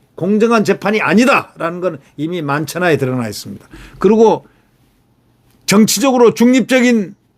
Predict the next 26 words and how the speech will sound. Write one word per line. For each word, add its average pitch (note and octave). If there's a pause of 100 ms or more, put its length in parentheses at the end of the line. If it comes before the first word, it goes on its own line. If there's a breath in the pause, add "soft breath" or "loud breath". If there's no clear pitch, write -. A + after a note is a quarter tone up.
(540)
행태를 F#3+
못 C#3
갖췄다. F3+
이 G3
두 E3
개가 G3
제일 D#3+
중요하지 C#3+
않습니까? G#2+ (260 soft breath)
정치적으로 E3+
중립적인, C#3
중립적이어야 D3+
된다. G2+ (360 loud breath)
첫, F#3 (220)
첫째는 F#3+ (120)
법 D3+ (340)
절차상으로 E3
공정해야 D#3
된다. G2+ (380 loud breath)
이게, A3+
이게 A3+
지금 G#3+
재판의 F#3+ (360)
가장 A3+
중요한 G3+
요체인데 F#3